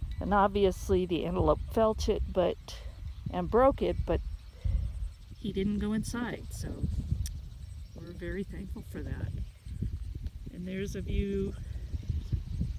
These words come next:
toward my garden and chicken coop, and the fire was just back there, just above our roof line in the distance. So we are so fortunate and thankful.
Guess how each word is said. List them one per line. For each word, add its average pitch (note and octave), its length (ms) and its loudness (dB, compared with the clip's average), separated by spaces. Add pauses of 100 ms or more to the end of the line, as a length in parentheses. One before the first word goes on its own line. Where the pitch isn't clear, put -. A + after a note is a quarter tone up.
(140)
toward C4 340 0
my G#3+ 120 0
garden F#3 500 2
and E3 100 -4
chicken - 380 2 (100)
coop, G3 220 2 (880)
and - 140 -2
the - 80 0
fire G3 480 2
was F3 200 4
just - 540 -2
back E3+ 260 2
there, - 440 4 (240)
just - 240 0
above - 240 2
our D3+ 120 -2
roof - 220 2 (160)
line - 320 -4 (240)
in - 80 -8
the D#3 60 -4
distance. - 760 0 (1400)
So - 340 4
we F#3+ 120 0
are - 100 2
so - 220 4
fortunate - 640 4
and - 200 2
thankful. - 400 2